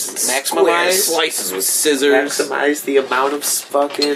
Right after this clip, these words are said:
Speaker 2: pizzas.
Speaker 1: Fu-, square slices. That's like I say. But either way, people would cu-, I remember one time, me and shout out to Justin were chilling, and, like, um, we were chilling in this one computer class that we had during high school, and it was me and him, and the teacher was like, "Yeah, we're having a pizza party," and they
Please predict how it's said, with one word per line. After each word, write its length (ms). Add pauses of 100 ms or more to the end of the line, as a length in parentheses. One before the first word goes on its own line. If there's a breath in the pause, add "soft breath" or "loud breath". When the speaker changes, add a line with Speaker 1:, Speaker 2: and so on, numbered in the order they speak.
Speaker 2:
pizzas. 640
Speaker 1:
Fu-, 640
square 640
slices. 720
That's 160
like 140
I 80
say. 240
But 80
either 260
way, 200 (200 loud breath)
people 220
would 120
cu-, 100
I 80
remember 180
one 140
time, 320 (760 soft breath)
me 600 (220)
and 100
shout 240
out 60
to 60
Justin 600 (400)
were 100
chilling, 520 (320 soft breath)
and, 260
like, 280
um, 400 (340)
we 100
were 60
chilling 240
in 60
this 100
one 120
computer 380
class 340
that 100
we 100
had 160
during 200
high 180
school, 200
and 60
it 60
was 60
me 160
and 100
him, 120
and 60
the 60
teacher 240
was 120
like, 140
"Yeah, 80
we're 80
having 140
a 20
pizza 200
party," 160
and 80
they 140